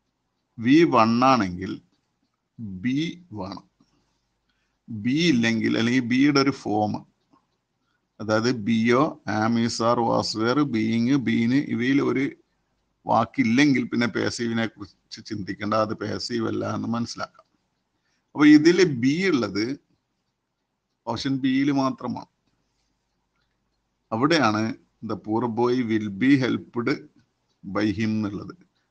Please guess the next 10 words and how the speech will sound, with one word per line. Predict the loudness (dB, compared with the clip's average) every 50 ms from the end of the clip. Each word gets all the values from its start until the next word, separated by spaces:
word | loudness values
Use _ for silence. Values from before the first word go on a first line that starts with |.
| _ _ _ _ _ _ _ _ _ _ -6
അത് | -4 2 4 4 4 6
തന്നെയാണ് | 4 2 2 2 0 0 -2 -4 -8 -10 _ _ _ -10
കറക്റ്റ് | -10 -10 -10 -12 _ -12
ആൻസർ. | -10 -10 -10 -10 -12 -14 -16 -20 _ _ _ _ _ _ _ _ _ _ _ _ _ _ -8
ഒന്നാമത്തെ | -4 0 4 4 4 4 4 2 2 2
ഓപ്ഷനിൽ | 2 2 0 -2 -4 -4 -2 -2 -2 -4 -6 -10
will | -12 -4 -2 -2 0
helped | 0 0 0 2 2 0 0 -2 -4 -6 -6 -4
എന്നാണ് | -4 -4 -4 -2 -2 -2
ഉള്ളത്. | -2 -4 -6 -8 -16